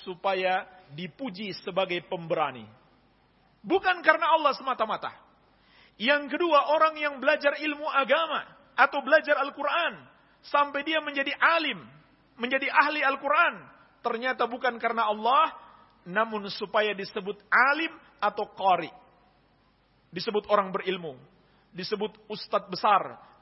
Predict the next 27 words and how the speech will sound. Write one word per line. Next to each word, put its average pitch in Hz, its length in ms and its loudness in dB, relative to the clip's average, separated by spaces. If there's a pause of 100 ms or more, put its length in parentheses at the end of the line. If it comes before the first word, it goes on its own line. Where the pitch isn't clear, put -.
dai 208 320 2
hebat, 202 320 2 (960)
ahli 233 340 2
baca 214 300 0
Quran. 180 320 -4 (160)
Itu 254 240 -8
yang 202 180 -2
dia 214 160 -2
harapkan, 170 540 -4
pujian 254 400 -2
orang. 175 340 0 (1040)
Bukan 214 400 -2
karena 208 300 0
Allah 208 240 2
semata-mata. 160 580 -6 (340)
Dan 214 240 -4
yang 214 160 -2
ketiga 202 380 -2
yang 202 180 0
bersedekah 208 600 -2 (520)
adalah 190 480 2 (460)
supaya 190 500 0
disebut 180 480 -6 (540)
sebagai 175 500 -2
orang 170 320 0
yang 160 220 -6 (180)
dermawan. 143 560 -2